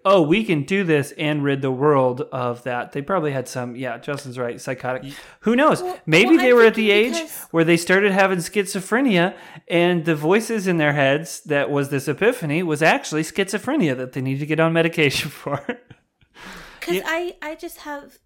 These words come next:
Speaker 3: I, sp-, spoiler, I guess, I don't know, but the, the guy at the end, uh, the, um, the Duke?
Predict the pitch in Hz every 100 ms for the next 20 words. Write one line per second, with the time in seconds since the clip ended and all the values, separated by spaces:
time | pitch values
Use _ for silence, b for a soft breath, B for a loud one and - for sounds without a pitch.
0 | - 277 - _ - B B _ _ _
1 | _ - _ _ _ - - _ 269 -
2 | 302 311 339 330 320 320 311 285 262 247
3 | 240 277 262 285 269 247 - 277 285 320
4 | 330 277 254 247 233 220 240 233 233 233
5 | - - - - _ - 233 226 _ _
6 | 226 226 233 - _ - _ _ 254 233
7 | - 240 339 _ -